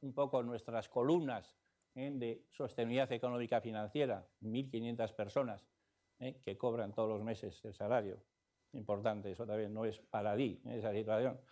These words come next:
en una situación complicada, ¿eh? como la que de alguna forma estamos. Excelencia investigadora, impacto económico y social,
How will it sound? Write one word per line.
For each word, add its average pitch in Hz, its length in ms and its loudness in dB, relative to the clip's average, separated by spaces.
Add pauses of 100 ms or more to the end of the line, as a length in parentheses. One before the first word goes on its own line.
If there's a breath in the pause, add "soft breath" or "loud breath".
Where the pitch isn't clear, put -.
(200 loud breath)
en 113 140 -2
una 123 140 0
situación 117 680 -2
complicada, 117 840 4
¿eh? 143 220 -4
como 117 260 -2
la 110 160 2
que 107 200 0
de 117 140 -2
alguna 120 300 4
forma 117 260 2
estamos. 110 360 2 (840)
Excelencia 156 560 4
investigadora, 151 840 4 (640)
impacto 143 460 0
económico 143 460 2
y 131 80 0
social, 156 460 2